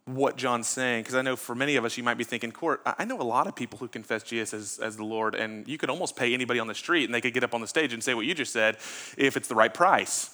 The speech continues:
So are you saying that's legitimate just because they vocalize that? And I would say no. And here's why. If you take the word confess here in First John chapter number four, and you lay it up against First John chapter one, where it says that we should confess our sins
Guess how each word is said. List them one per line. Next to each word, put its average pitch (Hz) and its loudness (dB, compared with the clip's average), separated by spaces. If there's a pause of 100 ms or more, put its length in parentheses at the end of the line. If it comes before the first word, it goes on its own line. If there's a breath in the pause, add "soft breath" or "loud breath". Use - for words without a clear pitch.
(380)
So - -4
are 123 2
you 120 -2
saying 123 -2
that's 117 0
legitimate 117 -2
just 113 -8
because 117 -6
they 110 0
vocalize 156 0
that? 185 2 (800 loud breath)
And 147 0
I 160 4
would 151 0
say 139 2
no. 127 2 (880)
And 127 -6
here's 151 -2
why. 104 2 (220)
If 131 -4
you 147 -4
take 254 0
the 202 2
word 156 0
confess 151 0
here 117 4
in 117 -2 (180)
First 120 -2
John 117 0
chapter 117 0
number 110 -2
four, 127 2 (380 loud breath)
and 120 2
you 123 0
lay 151 6
it 151 4
up 135 2
against 120 -2
First - -2
John 117 2
chapter 113 0
one, 131 2
where 117 4
it 113 -2
says 113 0 (180 loud breath)
that 131 2
we 131 0
should - -4
confess 131 2
our 117 6
sins 123 0